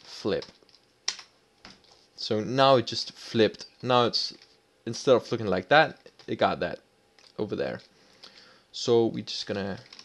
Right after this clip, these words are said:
yeah, we're just gonna build it here. That's fine. So you're gonna go a bit up into the air, maybe here, and sla-, type slash slash paste like that.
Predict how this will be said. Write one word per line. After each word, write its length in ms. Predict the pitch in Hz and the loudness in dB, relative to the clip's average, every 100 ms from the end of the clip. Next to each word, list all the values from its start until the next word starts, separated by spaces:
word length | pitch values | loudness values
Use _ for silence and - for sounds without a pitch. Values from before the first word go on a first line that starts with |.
| - | -16
yeah, 60 | |
we're 60 | 90 | -14
just 180 | - - | -10 -10
gonna 120 | 92 | -8
build 220 | 95 87 | -6 -6
it 100 | 87 | -6
here. 280 | - 101 90 - - | -6 -8 -8 -14 -20
That's 180 | - - | -20 -16
fine. 280 | - 185 - _ _ _ _ | -14 -16 -18 _ _ _ _
So 280 | - - 110 | -10 0 0
you're 140 | 107 113 | 0 -2
gonna 180 | 117 | -4
go 240 | 113 131 135 | 0 2 4
a 60 | |
bit 280 | 127 - 175 | 2 4 4
up 220 | 202 - | 2 -4
into 260 | - 202 214 | -10 -8 -8
the 260 | 190 190 196 | -6 -4 -4
air, 300 | 196 190 190 _ _ | -4 -6 -8 _ _
maybe 300 | 127 117 110 | -8 -6 -6
here, 420 | 110 127 127 131 139 - - - - - - - - | -4 0 2 2 -4 -18 -20 -20 -20 -18 -16 -16 -16
and 100 | - | -12
sla-, 520 | - 117 87 95 95 | -10 -4 -4 -4 -8
type 340 | - 113 92 - - | -8 -6 -6 -8 -12
slash 680 | - - - 107 113 - | -10 -8 -4 -2 -2 -2
slash 400 | 110 98 104 - - - - - - | -6 -8 -10 -12 -18 -20 -20 -18 -12
paste 460 | 98 - - - - | -12 -10 -12 -12 -14
like 200 | - - | -16 -12
that. 200 | - - | -12 -12